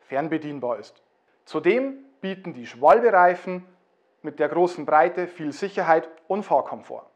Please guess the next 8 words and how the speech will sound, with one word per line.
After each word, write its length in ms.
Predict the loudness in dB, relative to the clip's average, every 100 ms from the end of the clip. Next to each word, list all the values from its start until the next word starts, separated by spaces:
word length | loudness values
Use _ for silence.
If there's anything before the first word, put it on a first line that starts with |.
| _ _ _ _ _ _
Schaltungstechnisch 1000 | 4 4 4 -6 -4 -6 -4 -10 -10 -20 _ _ _
setzt 340 | -6 -6 -4
Morrison 580 | 2 2 2 -6 -12 -16 _ _ _
auf 180 | 0 0
Shimano-Technik 960 | -4 4 4 4 -2 -8 -4 -6 -6 _ _ _ _ _ -6
mit 180 | -2
einem 320 | 4 4 4 -8 -18 _ _
X-T-Schaltwerk, 1400 | -6 -6 -6 -4 -4 -10 _ 4 4 4 2 2 2